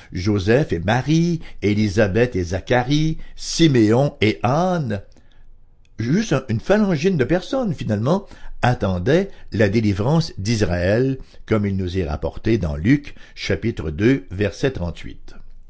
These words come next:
Lorsque le Seigneur Jésus commence son ministère public,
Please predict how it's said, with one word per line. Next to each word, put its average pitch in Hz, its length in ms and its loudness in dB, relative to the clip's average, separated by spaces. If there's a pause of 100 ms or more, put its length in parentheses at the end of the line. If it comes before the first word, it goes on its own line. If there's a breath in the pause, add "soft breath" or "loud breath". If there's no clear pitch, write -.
(1600 soft breath)
Lorsque 202 440 4
le 123 180 6
Seigneur 151 420 4
Jésus 95 540 -2 (100)
commence 131 400 2
son - 260 -4
ministère 120 580 0
public, 67 640 -10